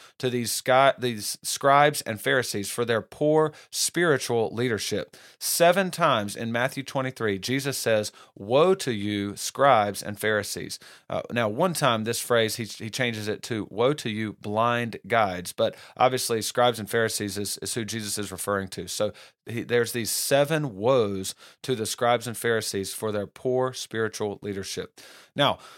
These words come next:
uh, second, what is Moses' seat? In Exodus eighteen, we are told that Moses sat and the people would come to him for judgments on various issues.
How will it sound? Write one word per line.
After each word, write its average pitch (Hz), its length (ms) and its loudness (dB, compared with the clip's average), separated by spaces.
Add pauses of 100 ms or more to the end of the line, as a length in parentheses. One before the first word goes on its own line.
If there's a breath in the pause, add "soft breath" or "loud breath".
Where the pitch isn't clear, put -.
(200 loud breath)
uh, 104 120 -4
second, 165 320 4
what 165 440 4
is 156 300 2
Moses' 147 720 0
seat? - 460 -2
In 127 260 -2
Exodus 175 720 2
eighteen, 143 500 0
we 120 120 0
are 127 80 2
told 135 240 0
that 107 100 -4
Moses 143 380 -2
sat 107 560 4 (240 loud breath)
and 127 160 -2
the 117 40 0
people 156 360 -2
would 127 180 -2
come 190 240 -4
to 113 140 -4
him 110 240 -4
for 120 180 -2
judgments 117 640 2
on 110 180 -6
various 123 540 0
issues. - 460 -8